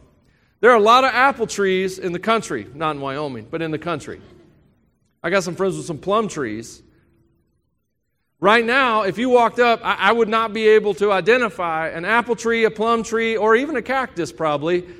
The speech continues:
by its limbs or stems, by the sticks hanging off of this now dead tree, what looks dead.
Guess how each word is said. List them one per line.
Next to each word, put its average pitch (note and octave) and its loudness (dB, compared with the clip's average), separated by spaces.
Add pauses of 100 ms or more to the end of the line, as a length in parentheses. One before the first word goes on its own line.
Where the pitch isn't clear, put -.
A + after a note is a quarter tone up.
(280)
by G3+ 6
its G#3+ 4
limbs A3 0
or G#3+ 2
stems, A#3 -2 (1000)
by G3 4
the G#3+ 6
sticks - 2
hanging A3+ 0
off G#3 -2
of G3+ -4
this G3+ 0
now A3+ 2
dead A3+ 2
tree, A#3+ -4
what F#3+ -2
looks A#3 6
dead. G3+ 4